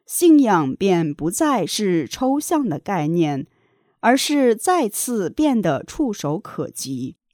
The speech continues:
教宗将这一邀请置于更广阔的社会愿景之中，他警告人们警惕将人简化为数字的经济模式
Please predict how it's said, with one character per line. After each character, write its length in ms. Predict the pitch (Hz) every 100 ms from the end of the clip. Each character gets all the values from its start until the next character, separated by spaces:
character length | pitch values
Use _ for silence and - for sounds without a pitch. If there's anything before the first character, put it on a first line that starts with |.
| _ _ _
教 180 | - 320
宗 380 | 302 311 302 302
将 240 | 302 302
这 120 | 294 269
一 180 | 202
邀 260 | 160 262 285
请 400 | - - 160 135
置 180 | - 190
于 200 | 147 151
更 260 | 302 285
广 320 | 262 202 151 170
阔 260 | - 302
的 140 | 202 147
社 300 | - 330 262
会 240 | 269 208
愿 320 | - 233 202
景 240 | 180 151 143
之 180 | 170
中， 360 | 160 160 147 165 _ _
他 180 | - 302
警 280 | - 214 170
告 220 | 294 285
人 180 | 208 160
们 300 | 151 147 - _ _
警 320 | - 277 220 190
惕 300 | - 311 226
将 260 | - 302
人 260 | 302 170 240
简 320 | - 214 147
化 260 | - 226 175
为 200 | 151 208
数 320 | - 311 262
字 180 | - 285
的 140 | 160
经 340 | 160 277 294
济 220 | 339 302 190
模 260 | 147 -
式 400 | - - 160 147